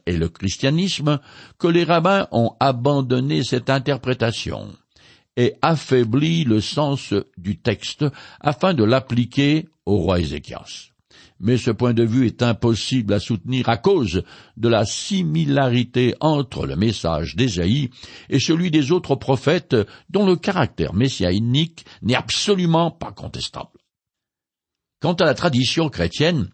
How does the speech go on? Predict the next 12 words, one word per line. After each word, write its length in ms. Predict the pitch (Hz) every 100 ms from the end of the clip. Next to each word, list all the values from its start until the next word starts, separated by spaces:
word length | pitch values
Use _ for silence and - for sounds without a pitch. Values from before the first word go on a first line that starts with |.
| _
elle 160 | 156 190
a 80 |
toujours 560 | 196 - 262 240 120 85
discerné 720 | 131 214 - 165 160 87 69 - -
dans 220 | 120 196 180
cette 280 | 147 120
prophétie 400 | - 104 101 -
d'Ésaïe 540 | 98 87 113 143 156 - _ _
Jésus 500 | - - 110 95 156
le 100 | 110
Messie. 400 | 101 - - - _ _ _ - -
D'ailleurs, 500 | 131 208 214 101